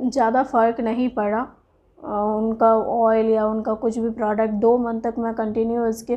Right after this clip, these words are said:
कुछ तो अगर कुछ अच्छा होता तो कुछ वन मंथ, टू मंथ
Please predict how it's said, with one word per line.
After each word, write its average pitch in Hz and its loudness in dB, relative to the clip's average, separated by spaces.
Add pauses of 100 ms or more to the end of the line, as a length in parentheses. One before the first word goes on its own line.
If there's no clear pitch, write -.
(440)
कुछ 285 2
तो 311 6
अगर 277 6
कुछ 285 -2
अच्छा 262 -2
होता 254 2
तो 254 -2
कुछ 262 -6
वन 240 2
मंथ, 240 -2
टू 247 -2
मंथ 233 -2